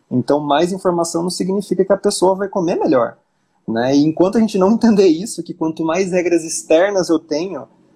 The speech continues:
né, sobre o que e quanto e et cetera para comer, mais difícil é pra mim.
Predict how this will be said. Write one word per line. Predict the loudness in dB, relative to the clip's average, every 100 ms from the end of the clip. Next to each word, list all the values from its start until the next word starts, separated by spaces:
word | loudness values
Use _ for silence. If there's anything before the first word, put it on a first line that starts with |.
| _
né, | -2 0 0
sobre | 0 0 2 2
o |
que | 2 4 4
e | 2
quanto | -2 -4 -4
e | -8
et | -4
cetera | 0 0 -2 -4 -6 _ _ _
para | 0 0
comer, | -8 -12 -8 -8 -10 -18 _ _ -20 -20 -20 -14
mais | -10 -8
difícil | -8 -4 -4
é | -2
pra | 0
mim. | 0 -4